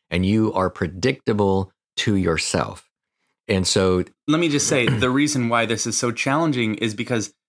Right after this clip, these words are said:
Speaker 2: things are always happening and you're always having new thoughts and new feelings about it that you might seem like, "Oh, I'm, I get it. I already know myself." But when new things happen to you, you don't necessarily know what you're thinking and feeling. So you now need to, like, reorganize. It's like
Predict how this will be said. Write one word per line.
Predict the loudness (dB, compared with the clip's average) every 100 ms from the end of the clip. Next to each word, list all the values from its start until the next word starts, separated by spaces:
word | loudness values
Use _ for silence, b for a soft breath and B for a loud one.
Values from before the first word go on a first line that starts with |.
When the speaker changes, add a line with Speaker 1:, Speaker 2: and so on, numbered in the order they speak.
| _ -4
Speaker 2:
things | 0 2 0
are | 0
always | 0 0 -4
happening | -2 -2 -2 -2 -2 -2 -6 _ _ -6
and | -2
you're | -2 0
always | 0 0 -2
having | -2 -2 -2
new | -2 -4
thoughts | -4 -4 -2 -2 -6
and | -6 -4
new | -4 -6
feelings | -4 -2 0 0 0
about | -2 0 0 0 -2
it | -6 -10 _ _ -8
that | -2 -2 -2
you | -2
might | 0 0 -2
seem | -4 0 0 2
like, | 0 -2 -2
"Oh, | -2
I'm, | 0 -2 -4 -4
I | -4
get | -2 -2 -2
it. | -2
I | -2
already | -2 -2
know | -2 -2
myself." | -4 -4 -6 -8 _ _ _
But | -2
when | 0 2
new | 2 0
things | 0 -2 0
happen | -2 -2 -6
to | -4
you, | -2
you | -2 0
don't | 0
necessarily | -2 -4 -4 -2 -2
know | 0 0
what | -2 -4
you're | -6
thinking | -4 -6 -4 -6
and | -4
feeling. | -4 -4 -4
So | -4
you | -2
now | 0 -2
need | -2 -4 -2
to, |
like, | -4 -4
reorganize. | -2 0 2 2 0 -2 -4 -8
It's | -4
like | -2 -4